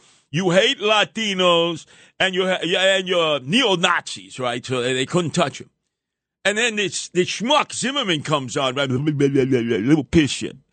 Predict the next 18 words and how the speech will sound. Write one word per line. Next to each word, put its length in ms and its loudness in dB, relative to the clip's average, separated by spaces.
We 100 0
need 160 4
to 60 2
spend 420 2
twenty 260 2
thousand 580 2
dollars 400 2
doing 260 -4
negative 360 0
research. 480 -2
Hey, 320 2
all 140 2
you 100 0
had 220 4
to 80 -4
do 380 2
was 240 4
hit 520 -2